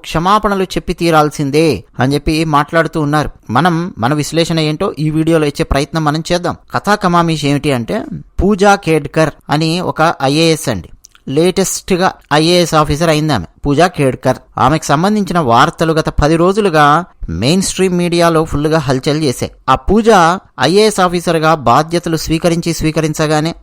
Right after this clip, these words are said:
ఇక చాలా చాలా ఓవర్ యాక్షన్ చేయడం మొదలెట్టింది అని చెప్పి చాలా న్యూస్లో రావడం మొదలయ్యింది. అంటే, ఒక పెద్ద, ఏదో పెద్ద ముఖ్యమంత్రో ప్రధానమంత్రి రేంజ్లో ఆమె కటింగ్ ఇస్తూ రావడము, ఇవన్నీ కూడా జరిగాయి. తర్వాత కంప్లైంట్లు వచ్చాయి.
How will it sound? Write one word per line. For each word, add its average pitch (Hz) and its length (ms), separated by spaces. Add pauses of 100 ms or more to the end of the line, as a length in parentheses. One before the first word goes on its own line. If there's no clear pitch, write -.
(160)
ఇక 165 60 (180)
చాలా 175 300
చాలా 175 180 (140)
ఓవర్ 185 220
యాక్షన్ 175 320
చేయడం 156 260
మొదలెట్టింది 131 840 (160)
అని 131 120
చెప్పి 160 280 (100)
చాలా 190 540 (180)
న్యూస్లో 185 600 (120)
రావడం 165 340
మొదలయ్యింది. 151 540 (180)
అంటే, 151 320
ఒక - 80
పెద్ద, 156 540 (320)
ఏదో 147 160 (200)
పెద్ద 123 100 (100)
ముఖ్యమంత్రో 160 580
ప్రధానమంత్రి 156 720 (120)
రేంజ్లో 175 380
ఆమె 160 300
కటింగ్ 165 340
ఇస్తూ - 180
రావడము, 135 580 (180)
ఇవన్నీ 180 280
కూడా 190 80 (120)
జరిగాయి. 123 320 (320)
తర్వాత 165 240 (120)
కంప్లైంట్లు 175 460
వచ్చాయి. - 260